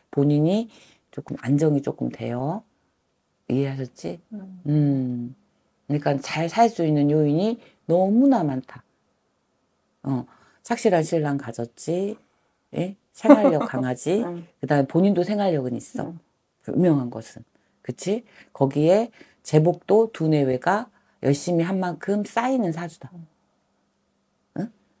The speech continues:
Speaker 1: 그게 좋아, 안 좋아?
Speaker 2: 좋아요.
Speaker 1: 좋지.
Speaker 2: 음.
Speaker 1: 본인만 마음 조금 다, 다지면 된다.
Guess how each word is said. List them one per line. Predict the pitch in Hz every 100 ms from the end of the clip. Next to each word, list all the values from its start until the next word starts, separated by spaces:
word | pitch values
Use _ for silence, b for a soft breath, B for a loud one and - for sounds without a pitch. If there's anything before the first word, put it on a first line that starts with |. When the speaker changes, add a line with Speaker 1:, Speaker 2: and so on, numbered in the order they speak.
| _
Speaker 1:
그게 | - 151
좋아, | 196 165
안 | 127
좋아? | 120 120 117 -
Speaker 2:
좋아요. | - 190 180 156 -
Speaker 1:
좋지. | 147 - - 117
Speaker 2:
음. | 165 _ b b b
Speaker 1:
본인만 | - 156 170 160 160 202 233 -
마음 | - 131 135
조금 | 143 156 -
다, | - - - _ _
다지면 | - 131 127 135 175 208 - -
된다. | 110 117 113